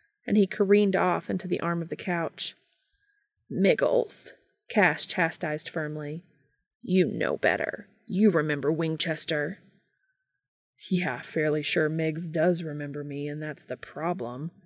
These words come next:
Dean grumbled to himself, scrambling upright on the couch pillow so he could lick his wounded pride. Cass carried Miggles off to the bedroom,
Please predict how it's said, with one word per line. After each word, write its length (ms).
Dean 220
grumbled 380
to 100
himself, 580
scrambling 640
upright 400
on 120
the 60
couch 380
pillow 300
so 160
he 80
could 180
lick 220
his 200
wounded 380
pride. 540
Cass 300
carried 340
Miggles 400
off 220
to 100
the 100
bedroom, 640